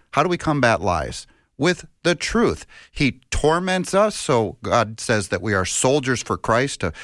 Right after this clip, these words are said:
to bear what the world has to bear with joyfulness, if you will, and, and he tempts us. What are the tools for temptation? Well, it's to take every thought captive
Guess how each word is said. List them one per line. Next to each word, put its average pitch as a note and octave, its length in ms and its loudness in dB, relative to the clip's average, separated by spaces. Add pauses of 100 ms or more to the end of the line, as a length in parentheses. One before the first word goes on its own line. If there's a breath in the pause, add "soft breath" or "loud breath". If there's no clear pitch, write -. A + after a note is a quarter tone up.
(180 loud breath)
to - 100 -2
bear A#2+ 480 2
what A#2 160 0
the A2+ 80 -6
world A#2 240 0
has A2 220 -2
to G2 100 -6
bear G#2+ 300 0
with G#2+ 180 -2
joyfulness, A#2 680 0
if A#2 120 -2
you A#2+ 120 0
will, C3 240 2 (340 loud breath)
and, C3+ 260 4
and C#3 260 2
he D#3+ 160 0
tempts - 500 -2
us. - 260 -2 (260 loud breath)
What A#2+ 320 4
are G#3 120 2
the E3+ 140 -2
tools D#3 540 0 (180)
for A#2+ 200 2
temptation? G#2+ 720 0 (240 loud breath)
Well, E3 160 4
it's G3+ 140 -2
to - 120 -4
take C3 380 -2 (360)
every A#2+ 220 4
thought A#2+ 320 2
captive C3+ 440 0